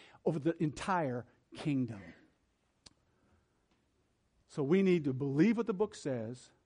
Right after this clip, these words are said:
We need to pray. Thirdly, Matthew twenty-eight, eighteen and nineteen. Jesus came and told his disciples,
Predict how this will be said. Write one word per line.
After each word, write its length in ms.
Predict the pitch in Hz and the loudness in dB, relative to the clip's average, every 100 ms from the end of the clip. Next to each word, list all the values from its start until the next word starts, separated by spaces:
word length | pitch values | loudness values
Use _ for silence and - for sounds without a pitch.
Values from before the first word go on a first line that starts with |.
| _ | _
We 100 | 135 | -6
need 100 | 156 | -4
to 60 | 170 | -6
pray. 360 | - 120 107 101 _ _ _ | -6 -6 -6 -10 _ _ _
Thirdly, 440 | 208 185 143 110 107 _ _ _ _ _ _ | 8 8 6 -4 -12 _ _ _ _ _ _
Matthew 560 | 131 165 175 175 165 156 - _ _ _ - | -2 0 0 0 -2 -2 -10 _ _ _ -14
twenty-eight, 680 | - 170 156 127 131 - - _ _ _ _ _ _ _ _ | -2 4 4 2 -2 -12 -20 _ _ _ _ _ _ _ _
eighteen 260 | 139 - 131 | -6 -4 -4
and 80 | |
nineteen. 340 | 123 113 107 - _ _ _ _ _ _ _ _ _ _ _ - _ _ _ _ | -4 -8 -12 -20 _ _ _ _ _ _ _ _ _ _ _ -20 _ _ _ _
Jesus 300 | 135 226 254 | 2 2 4
came 320 | 220 190 175 165 | 2 4 4 4
and 180 | 139 131 _ _ | 0 -4 _ _
told 180 | - 185 | 0 2
his 100 | 165 | 2
disciples, 640 | 143 - 143 117 123 131 | 0 -2 -4 -4 -10 -14